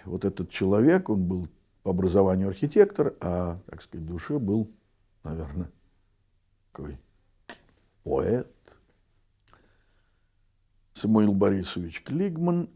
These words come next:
Его арестовали за то, что он слушал «Голос Америки» и читал газету «Британский союзник», которая продавалась в г-,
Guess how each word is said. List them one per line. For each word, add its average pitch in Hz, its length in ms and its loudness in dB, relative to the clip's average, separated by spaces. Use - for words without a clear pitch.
Его 175 200 8
арестовали 190 400 8
за 170 160 6
то, 170 140 6
что 151 200 2
он 147 100 4
слушал 131 640 4
«Голос 123 300 8
Америки» 180 520 8
и 139 340 4
читал 131 340 4
газету 98 400 0
«Британский 95 500 0
союзник», 107 540 6
которая 98 340 4
продавалась 95 580 2
в - 40 -16
г-, - 120 -8